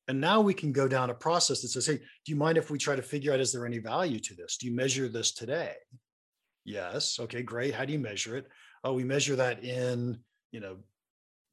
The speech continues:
number of units manufactured per hour." "Perfect." Um, eh, "So what do you hope to get that to?" "Oh, we want it to be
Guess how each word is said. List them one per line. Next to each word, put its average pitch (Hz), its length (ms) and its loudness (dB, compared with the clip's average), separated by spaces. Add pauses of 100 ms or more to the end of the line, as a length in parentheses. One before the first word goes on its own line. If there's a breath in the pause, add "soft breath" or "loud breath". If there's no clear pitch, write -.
(100)
number 156 340 2
of 120 120 2
units 143 600 2
manufactured 131 760 -2
per - 160 -8
hour." 95 440 -8 (420)
"Perfect." - 720 -2 (680 loud breath)
Um, 101 360 -8
eh, 160 180 0
"So - 200 0
what 170 160 4
do 185 60 4
you 143 100 2
hope 165 320 2
to 120 100 -4
get 135 240 0
that 95 220 -10
to?" - 160 -8 (600)
"Oh, 165 120 6
we 147 120 2
want 185 160 6
it 196 60 0
to 165 80 0
be 135 560 -2